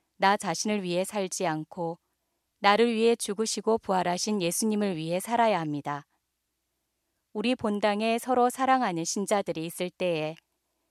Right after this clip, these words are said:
주위에 있는 비신자들에게도 힘있게 복음을 전할 수 있습니다. 우리가 진실로 서로 사랑하면 세상 사람들이 우리의 모습을 보고 하느님을 믿을 것입니다.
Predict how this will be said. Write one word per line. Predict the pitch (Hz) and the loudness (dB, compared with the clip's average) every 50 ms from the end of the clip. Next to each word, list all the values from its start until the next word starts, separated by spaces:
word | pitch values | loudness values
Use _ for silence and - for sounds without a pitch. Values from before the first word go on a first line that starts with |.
| _ _ _ | _ _ _
주위에 | - - 220 214 226 233 226 | -6 -4 2 6 6 6 6
있는 | 220 214 214 226 226 | 6 4 0 -2 -2
비신자들에게도 | 220 - 202 196 196 - 247 220 202 220 214 208 - 190 180 170 - 175 165 165 - 190 202 208 _ _ _ _ _ _ | -4 -6 -8 -8 -6 -4 -4 -2 0 0 0 0 0 -2 -4 -2 -2 -4 -6 -4 -2 -2 -2 -4 _ _ _ _ _ _
힘있게 | - - 269 277 269 _ _ _ - 165 151 151 156 _ _ _ _ _ _ | 0 2 2 2 2 _ _ _ -6 -6 -6 -6 -10 _ _ _ _ _ _
복음을 | _ - 196 165 185 175 175 185 196 | _ -8 -6 -6 -4 -6 -4 -6 -6
전할 | - 185 180 175 165 156 | -6 -6 -4 -2 -2 -4
수 | - - 196 | -4 -6 -6
있습니다. | 185 175 - - 196 190 180 175 - 147 147 143 _ _ _ _ _ _ _ _ _ _ _ _ _ _ _ _ _ _ _ _ _ _ _ _ _ _ _ | -6 -8 -6 -6 -6 -6 -6 -6 -6 -8 -8 -8 _ _ _ _ _ _ _ _ _ _ _ _ _ _ _ _ _ _ _ _ _ _ _ _ _ _ _
우리가 | 226 214 226 214 - 226 226 233 | -2 -2 0 4 6 8 8 8
진실로 | - - 226 214 214 - 233 214 214 202 208 214 220 | 4 0 -4 -4 -2 -2 0 0 2 4 6 4 4
서로 | 226 - 240 240 233 226 | 4 2 -2 2 2 2
사랑하면 | 233 - 240 247 233 233 226 202 165 156 156 151 147 147 147 151 _ _ _ _ _ _ _ _ _ _ _ _ _ | 0 0 -2 -2 0 0 0 -2 -4 -4 -4 -4 -4 -6 -8 -10 _ _ _ _ _ _ _ _ _ _ _ _ _
세상 | - - 208 - 208 196 202 | -8 -8 -2 0 0 -2 -2
사람들이 | 214 - 226 208 190 175 170 156 165 - 170 175 175 175 175 _ _ _ _ _ _ _ _ _ | 0 0 2 2 2 0 0 -6 -6 -6 -6 -6 -6 -8 -10 _ _ _ _ _ _ _ _ _
우리의 | _ 233 220 214 226 233 240 233 | _ -2 0 2 4 4 4 4
모습을 | 190 185 190 - - 220 196 220 214 | 2 -2 -4 -4 -6 -2 0 0 0
보고 | 208 - 185 165 _ - 180 180 185 180 _ _ _ _ _ _ _ | 0 -4 -10 -8 _ -2 0 0 0 -2 _ _ _ _ _ _ _
하느님을 | - 262 254 262 254 240 180 160 160 160 160 | -2 2 2 4 2 2 0 0 -2 -2 -2
믿을 | 175 190 170 - 190 190 | -4 -4 -4 -4 -4 -4
것입니다. | - 202 196 - - 202 185 160 - - 139 135 147 _ | -4 -6 -6 -4 -4 -4 -4 -4 -4 -4 -8 -8 -8 _